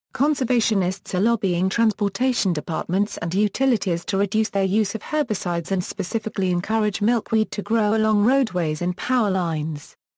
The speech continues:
The goal is to reduce roadside mowing and application of herbicides during the butterfly breeding season.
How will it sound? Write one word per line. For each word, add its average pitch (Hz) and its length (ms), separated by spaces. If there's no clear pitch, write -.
The 185 100
goal 247 300
is 233 140
to 220 100
reduce 202 440
roadside 220 580
mowing 214 340
and 196 140
application 202 640
of 185 80
herbicides 180 720
during 196 260
the 190 80
butterfly 190 560
breeding 190 480
season. 156 640